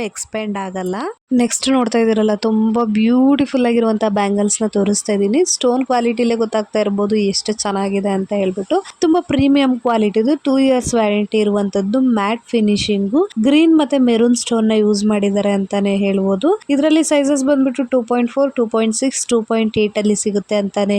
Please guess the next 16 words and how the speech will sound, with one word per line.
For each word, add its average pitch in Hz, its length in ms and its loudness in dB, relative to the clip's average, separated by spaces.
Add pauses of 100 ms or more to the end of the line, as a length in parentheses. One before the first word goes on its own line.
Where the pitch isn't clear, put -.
ಹೇಳ್ಬೋದು. 202 440 0 (300)
ಇದ್ರ 262 140 2 (120)
ಪ್ರೈಸ್ 233 340 0 (100)
ಬಂದ್ಬಿಟ್ಟು 233 400 0 (100)
ನೀವು 226 120 0 (100)
ಕೇಳಿದ್ರೆ 208 380 0 (120)
ಶಾಕ್ 196 400 -4
ಆಗ್ತೀರಾ. 202 360 -4 (120)
Actually 233 440 -2 (200)
ನಾಲ್ಕು 240 500 -2 (120)
ಬ್ಯಾಂಗಲ್ 240 400 0
ಗೆ 247 80 0 (260)
just - 400 -2 (200)
ಫೈವ್ 233 200 0
ಹಂಡ್ರೆಡ್ 220 360 0
ರುಪೀಸ್ 185 340 -2